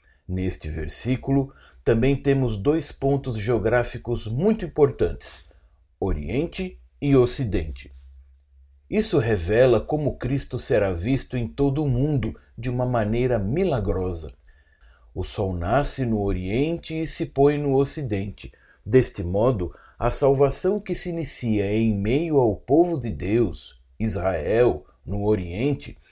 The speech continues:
será vista em toda a terra, até nas partes mais longínquas, no caso, o lado oposto do mundo, o Ocidente. Quem virá será o Rei Jesus Cristo, aqui chamado Filho do Homem,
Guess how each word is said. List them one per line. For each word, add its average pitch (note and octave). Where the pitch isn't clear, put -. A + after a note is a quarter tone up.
será A2+
vista G2+
em G#2
toda C3+
a B2+
terra, G#2+
até C#3+
nas C#3+
partes B2
mais A#2+
longínquas, C3+
no F#3+
caso, B2+
o C#3
lado A2+
oposto D3+
do G#2+
mundo, F2+
o G2
Ocidente. F#2+
Quem B2+
virá A2+
será A2
o A#2
Rei A#2
Jesus A2+
Cristo, C3+
aqui D#3+
chamado C#3+
Filho F3+
do F3
Homem, A2+